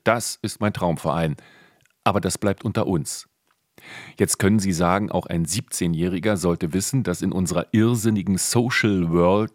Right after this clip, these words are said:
nichts unter uns bleibt. Aber geschenkt, hier geht's um die Reaktionen eines nicht unbedeutenden Teils der Anhängerschaft.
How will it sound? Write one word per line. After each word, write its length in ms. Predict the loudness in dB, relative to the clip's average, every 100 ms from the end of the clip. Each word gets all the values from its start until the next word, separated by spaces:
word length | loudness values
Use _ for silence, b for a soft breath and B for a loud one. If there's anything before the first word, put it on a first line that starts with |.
| -6
nichts 580 | 0 0 0 -10 -10 -6
unter 360 | -4 -2 -2 -2
uns 260 | -4 -6
bleibt. 420 | -2 0 0 -2 -18 B B B
Aber 180 | -6 -4
geschenkt, 480 | -2 0 0 0 -6
hier 420 | -4 2 2 2 -2
geht's 300 | -2 0 -2
um 160 | -2
die 100 | 0
Reaktionen 840 | 0 0 0 -4 2 4 4 2 0
eines 260 | -2 0
nicht 240 | -2 -2 0
unbedeutenden 720 | 0 0 0 0 0 -2 -2
Teils 360 | 0 -2 -2
der 140 | -2 2
Anhängerschaft. 720 | 2 2 0 -2 -6 -8 -18